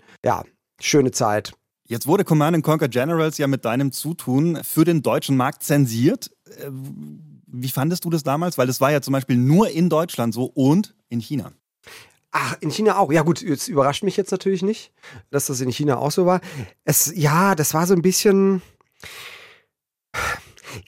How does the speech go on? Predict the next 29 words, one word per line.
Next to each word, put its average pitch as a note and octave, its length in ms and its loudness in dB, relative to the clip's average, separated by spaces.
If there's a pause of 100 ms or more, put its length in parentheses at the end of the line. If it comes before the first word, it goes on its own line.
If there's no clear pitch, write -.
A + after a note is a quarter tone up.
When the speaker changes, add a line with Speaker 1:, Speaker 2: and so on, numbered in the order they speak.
(220)
Speaker 1:
ich F#3 160 -2
hab G3 140 0
damals, A3 640 2
also D#3 120 0
es D#3 80 0
tat D3 220 0
mir F3 80 6
so C#3 80 2
ein C#3 60 -2
bisschen C#3 180 0
leid, A2 320 -2
weil C#3+ 160 2
ich - 220 -8
sag D3 240 -2
ja E3 80 2
jetzt C3 200 0
auch C#3+ 100 0
noch, C#3+ 200 0
also C3 140 -4
das C3+ 200 -10
war C3 160 2
halt D3+ 160 -2
schon D3+ 220 -2
das C3+ 140 -2
bessere D3 340 0
Spiel, E3 380 2
die B2+ 100 -6
englische A#2+ 320 -2
Version. A2 460 -2